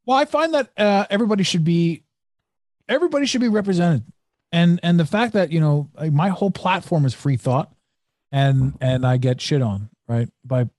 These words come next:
by, for what? Not wanting free thought? Free thought is dangerous. There's even been slogans in this, in this covid campaign that, uh, that say, uh, "Free thought is, is not," what is it? I can't remember it. Damn it. I wish I could, but it just says,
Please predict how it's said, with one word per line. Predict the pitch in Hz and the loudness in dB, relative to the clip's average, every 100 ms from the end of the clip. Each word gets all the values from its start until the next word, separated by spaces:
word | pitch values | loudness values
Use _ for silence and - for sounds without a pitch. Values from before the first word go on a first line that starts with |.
| _ | _
by, | 135 131 127 | -4 -2 -2
for | 120 - | -4 -2
what? | 127 131 110 | 0 0 -2
Not | 110 143 | -4 -2
wanting | 143 175 170 | 0 0 0
free | 175 | -2
thought? | 175 190 240 - _ _ _ | 0 -2 -2 -6 _ _ _
Free | - 190 | 0 2
thought | 190 175 | 4 2
is | |
dangerous. | 151 196 156 123 _ _ _ 147 | 2 2 2 -2 _ _ _ -2
There's | 160 160 - | 0 0 0
even | 202 226 | 0 2
been | 202 | 2
slogans | 175 180 185 180 151 | 2 2 2 2 2
in | 165 | 2
this, | 151 - | 0 -2
in | 170 165 | -2 0
this | 151 | 0
covid | - 180 220 | 0 -2 -2
campaign | 165 117 123 120 | -2 0 2 2
that, | 117 117 - 127 | 2 -2 -4 0
uh, | 120 113 107 101 _ _ _ | 2 2 0 -4 _ _ _
that | 127 117 | -6 -4
say, | - 123 120 117 | -4 -2 0 0
uh, | 101 107 | -2 -4
"Free | - 151 | 0 -2
thought | 156 143 135 131 | 0 0 2 2
is, | 120 107 - - _ | -2 -4 -14 -20 _
is | 127 113 | -6 -2
not," | 127 139 135 | 0 -2 -4
what | 143 | -2
is | |
it? | 160 - - - - | -2 -6 -18 -20 -10
I | 139 | -4
can't | 180 156 | -4 0
remember | 165 123 | 0 0
it. | - _ | -4 _
Damn | 165 156 | -2 0
it. | |
I | 131 | 0
wish | 139 | -2
I | 113 | -4
could, | 160 123 - _ _ _ - | -4 -4 -6 _ _ _ -8
but | 131 | -4
it | 131 | -2
just | 147 135 | -2 -2
says, | 147 127 | -2 -4